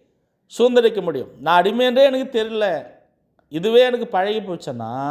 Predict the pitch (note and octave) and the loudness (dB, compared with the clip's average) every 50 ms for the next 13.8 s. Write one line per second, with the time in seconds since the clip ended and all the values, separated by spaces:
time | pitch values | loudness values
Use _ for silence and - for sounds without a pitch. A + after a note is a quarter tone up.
0 | D3 D3 - - - - F3 A3+ B3 A3 A#3 A3 G3+ G3+ F#3 E3+ D#3 C#3+ C3 A#2 | -8 -8 -10 -14 -12 -8 -4 -4 -4 -2 -2 -4 -4 -4 -6 -4 -4 -4 -4 -4
1 | A2+ A2 G2 F#2 F#2+ _ _ _ _ _ _ _ _ _ _ _ - - D#3+ G3 | -6 -10 -12 -12 -14 _ _ _ _ _ _ _ _ _ _ _ -4 0 2 2
2 | A3+ A#3+ B3+ A#3+ A#3 G#3+ G3 G3 G#3 A#3+ A#3+ G#3+ - - - _ - - E3+ F3 | 4 2 0 0 -2 -2 0 0 0 0 -2 -6 -8 -14 -20 _ -10 -8 -4 -2
3 | F3 E3+ F#3 A3 A3+ - - A3 G#3+ G#3 G3+ G3+ G3 F3+ F3 F3+ E3+ F3+ F3 E3+ | -2 -2 -2 -4 -6 -10 -8 -4 -2 -2 -2 -4 -6 -8 -8 -10 -10 -10 -10 -8
4 | F3 E3+ E3 D#3+ D3+ C#3+ C3+ B2 G#2+ G2+ - _ _ _ _ _ _ _ _ _ | -6 -8 -8 -8 -8 -10 -8 -10 -10 -12 -18 _ _ _ _ _ _ _ _ _
5 | _ _ - D#3 E3 F3 F3+ E3+ F3 F3 E3 E3+ E3+ E3+ E3 D#3 D3+ D3 C#3+ C#3 | _ _ -2 -2 0 0 -2 -4 -4 -6 -4 -4 -4 -2 -2 -2 -2 -2 -4 -4
6 | C#3 C#3+ D3+ D3 C#3+ - C3+ C#3 D3 D#3 D#3+ E3 F3+ F3+ F#3 F3+ E3 D#3+ C#3+ C#3 | -4 -4 -4 -4 -4 -6 -6 -4 0 2 2 4 2 2 0 -2 -4 -4 -4 -4
7 | C3 B2+ C3+ C#3+ F#3 G3+ G3+ - E3 D3 D3 E3+ G3+ G#3+ G3+ G3+ G3 F3 - F3 | -4 -4 -4 -4 -4 -6 -4 -4 -2 -2 -2 -4 -4 -6 -6 -4 -6 -6 -4 -4
8 | E3+ E3+ D#3+ - D#3+ D#3 D3+ D3+ C#3+ C3+ C3 A#2+ A#2 A#2 B2+ C#3 D3+ D3+ E3 E3 | -4 -4 -4 -4 -4 -4 -2 -4 -4 -4 -4 -4 -4 -4 -2 -2 0 0 0 0
9 | D#3+ D#3+ - - _ _ _ _ _ _ _ _ _ _ _ _ _ _ - B2 | -2 -6 -12 -20 _ _ _ _ _ _ _ _ _ _ _ _ _ _ -4 -2
10 | C3+ D3 F3 F3 F3+ F#3 F#3+ F#3 F#3+ F#3+ F#3 E3+ D3+ B2 G#2+ - - _ _ _ | 0 0 2 0 0 -2 -2 0 0 0 2 0 0 -2 -4 -8 -14 _ _ _
11 | - D#3 D3+ F3+ F#3 G3 F#3+ F#3+ F#3 F3+ F3 F3 F3 D#3+ C#3+ C3 A#2+ - - _ | -6 -4 -2 0 0 0 0 0 -2 -4 -4 -4 -2 -2 -4 -4 -8 -12 -16 _
12 | _ _ _ _ B2 C3+ C#3+ D3 D#3 D#3 D#3 D3+ D3+ - C#3 C3 B2 F#3 - F3+ | _ _ _ _ -6 -2 0 2 2 2 2 2 0 -4 -6 -6 -8 -8 -8 -6
13 | F3 F#3+ F#3+ - F3+ D#3+ D3+ C#3 C3+ B2+ A#2+ A#2 G#2+ F#2+ E2+ | -6 -6 -6 -6 -8 -6 -6 -6 -6 -6 -8 -8 -10 -12 -16